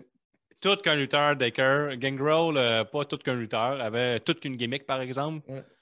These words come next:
Speaker 1: Euh, Decker, gros, euh, gros step vers le hardcore, même, euh, commence à faire les premiers pas vers le Japon. Euh, Gangrel, euh, ça a été de courte durée, par contre. De très courte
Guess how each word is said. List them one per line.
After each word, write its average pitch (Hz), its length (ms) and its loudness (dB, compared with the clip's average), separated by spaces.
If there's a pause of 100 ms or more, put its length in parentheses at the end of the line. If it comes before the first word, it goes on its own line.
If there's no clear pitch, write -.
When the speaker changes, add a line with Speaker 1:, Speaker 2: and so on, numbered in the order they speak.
(200)
Speaker 1:
Euh, 104 180 -2
Decker, 139 500 2
gros, 151 360 2
euh, 110 1000 0 (320)
gros 123 220 -4
step 151 200 -2
vers 139 120 2
le 131 60 4
hardcore, 127 640 2
même, 135 220 -6
euh, 110 160 -4
commence 123 400 -4
à 110 100 -2
faire 120 200 -2
les 117 80 -4
premiers 117 260 -6
pas 123 140 -4
vers 113 100 -2
le 104 120 -4
Japon. 110 440 -4 (560)
Euh, 107 140 0
Gangrel, 135 580 2
euh, 113 200 4
ça 123 120 -4
a - 20 0
été 120 200 -4
de 120 100 -2
courte - 280 -10
durée, 120 440 -4
par 160 160 -8
contre. 175 380 -10 (720)
De 113 60 -6
très 151 240 -4
courte 180 240 -6